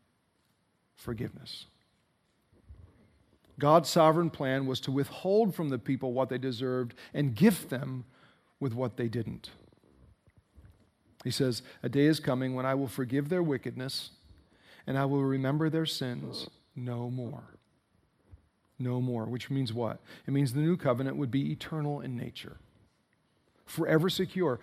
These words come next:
forever binding, never-ending forgiveness. I mean, that sounds like a pretty good deal to me. So how does this all come about? How does,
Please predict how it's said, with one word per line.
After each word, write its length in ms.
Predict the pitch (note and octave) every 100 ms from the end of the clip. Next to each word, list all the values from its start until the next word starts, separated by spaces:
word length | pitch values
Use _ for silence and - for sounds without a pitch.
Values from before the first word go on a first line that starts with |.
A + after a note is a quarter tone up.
| -
forever 480 | - F3 D#3+ D3+ E3+
binding, 720 | C#3+ D3+ D3+ C#3 B2 B2 A2 _ _ _ _ _ _ _ _
never-ending 760 | C#3 C#3+ C#3+ D#3+ D3+ C#3 C3+ C3
forgiveness. 680 | B2 A#2+ - - - - - - - - - _ _ _ _ _ _ _ -
I 20 |
mean, 120 | C3+ D3+
that 80 |
sounds 200 | F3 G3
like 80 | F3
a 60 | D3+
pretty 180 | E3 D3
good 160 | C3+
deal 240 | A#2+ A#2+ - - - - _ _ - _ _ _ -
to 100 | -
me. 220 | B2+ G#2 - _ _ _ _ _ _ _ - _
So 120 | -
how 180 | C3+ D#3+
does 140 | A3 G3
this 140 | F3+
all 120 | F3
come 140 | - D#3
about? 320 | A#2+ A#2 A2+
How 200 | A2+ E3
does, 300 | E3+ D3+